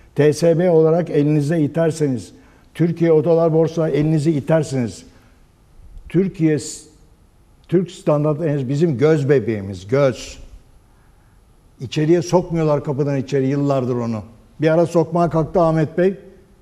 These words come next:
İki yıl bir süre verdi. Ahmet Bey de gitti. Bak, o elinde unutmayalım. Ahmet Bey gitti. Öküz öldü, ortaklık ayrıldı.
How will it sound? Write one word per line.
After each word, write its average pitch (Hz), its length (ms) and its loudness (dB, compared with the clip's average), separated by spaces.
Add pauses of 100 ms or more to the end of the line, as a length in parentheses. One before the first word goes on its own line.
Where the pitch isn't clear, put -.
İki 156 220 -6
yıl 175 160 4
bir 165 60 0
süre 170 320 2
verdi. 160 440 0
Ahmet 151 360 -2
Bey 175 120 4
de 202 80 2
gitti. 196 500 -4 (1300)
Bak, 131 200 -10
o 147 120 0
elinde 170 360 4
unutmayalım. 180 540 0 (360)
Ahmet 185 380 0
Bey 165 140 0
gitti. 180 520 -2 (880)
Öküz 170 260 2
öldü, 175 340 4
ortaklık 185 580 2
ayrıldı. 139 420 -2